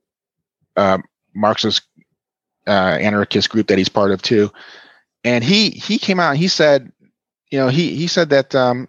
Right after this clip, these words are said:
he was there to infiltrate us, infiltrate our group, and, and, and to,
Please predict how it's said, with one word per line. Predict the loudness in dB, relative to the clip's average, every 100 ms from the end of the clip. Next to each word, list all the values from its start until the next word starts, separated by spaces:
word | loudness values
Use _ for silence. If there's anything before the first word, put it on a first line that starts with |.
| _
he | -6
was | -2 -2
there | 0 2 2 0 -4 _ _
to | -2 -2
infiltrate | -2 -2 2 2
us, | 2 0 -10 _ _ _ _ _ _ _ _ _ _
infiltrate | -4 -2 0 2 2
our | 2
group, | 2 0 -2 _ _ _ _ _ _ _
and, | -2 -2 -2 -2
and, | -4 -4
and | -4
to, | 0 2 2 -2